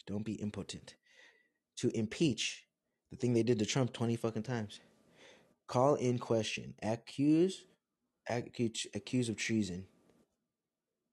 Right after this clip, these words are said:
Impeccable. Incapable of sin or error. Impecuni-,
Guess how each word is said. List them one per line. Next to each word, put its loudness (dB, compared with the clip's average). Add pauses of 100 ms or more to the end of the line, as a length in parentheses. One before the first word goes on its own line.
(1000)
Impeccable. -2 (840)
Incapable 2
of -4
sin 0
or 0
error. -6 (1900)
Impecuni-, -2